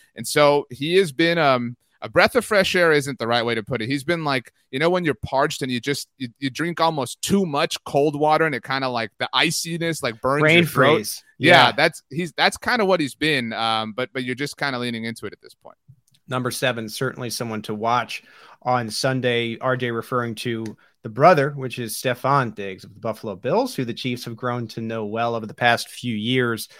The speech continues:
Speaker 2: gonna put you on the spot here. So Patrick Mahomes comes into this game with ten interceptions, which already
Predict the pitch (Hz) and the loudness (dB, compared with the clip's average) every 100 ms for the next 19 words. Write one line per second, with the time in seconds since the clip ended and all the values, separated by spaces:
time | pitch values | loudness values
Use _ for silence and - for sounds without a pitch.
0 | - 135 160 139 156 123 - 151 170 123 | -12 -6 -4 0 0 0 2 4 4 4
1 | 98 - 151 180 160 147 131 123 - 117 | -10 -2 2 2 0 -6 -4 -6 -6 -6
2 | 131 117 107 - 107 104 135 123 113 95 | -6 -6 -8 -6 -6 -6 -6 -6 -6 -4
3 | 143 127 113 104 120 120 120 123 143 180 | -2 -2 -4 -8 -6 -2 -2 2 2 2
4 | 110 | 0